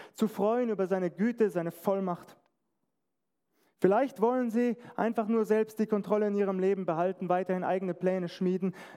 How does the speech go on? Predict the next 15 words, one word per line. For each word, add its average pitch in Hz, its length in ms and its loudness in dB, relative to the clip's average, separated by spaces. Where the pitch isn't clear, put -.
Jesus, 196 460 2
sagen 180 300 -2
Sie, 175 200 -2
<laughs> - 320 -12
"Den 170 120 -2
brauche 160 260 -2
ich 160 100 -12
dafür 151 300 -4
nicht." 180 420 -6
Haben 190 240 -2
Sie 202 80 -8
sich 208 180 -2
schon 214 140 -2
einmal 202 320 -4
gefragt 170 600 -6